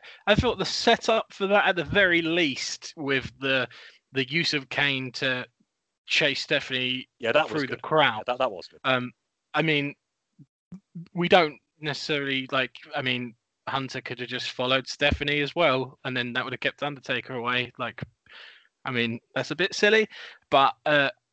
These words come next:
Speaker 1: as a wrestling angle, I thought it was, yeah, pretty good. Um, yeah, I would have done without the hostage situation, though. Um, and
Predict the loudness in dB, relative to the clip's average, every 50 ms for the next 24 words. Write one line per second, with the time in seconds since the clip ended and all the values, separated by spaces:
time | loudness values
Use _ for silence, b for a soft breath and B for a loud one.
0 | _ _ 2 2 4 4 2 0 2 0 0 0 -2 -8 -4 -2 -2 -2 -2 0
1 | 2 2 2 2 0 -2 -2 -2 -2 -2 -4 -4 -2 -4 -4 -6 _ _ _ _
2 | _ _ _ _ _ _ _ _ _ _ _ _ _ _ _ _ -8 0 2 2
3 | 2 0 -4 -4 -2 0 0 0 0 -2 -2 -2 -4 -10 -12 -4 -2 0 0 0
4 | -2 -6 -10 -12 -14 _ _ _ _ _ _ _ _ _ _ _ _ _ -10 -6
5 | -2 0 2 2 2 2 0 0 2 2 0 0 0 -2 -2 -2 -2 -4 -6 -8
6 | -8 -8 -8 -10 -10 -8 -8 -8 -6 -8 -8 -6 -6 -4 -4 -4 -6 -6 -8 -10
7 | -10 -12 -14 _ B B B B B B B B B 2 2 2 2 0 -2 -4
8 | _ _ _ _ _ _ _ _ _ _ -10 -2 0 2 2 2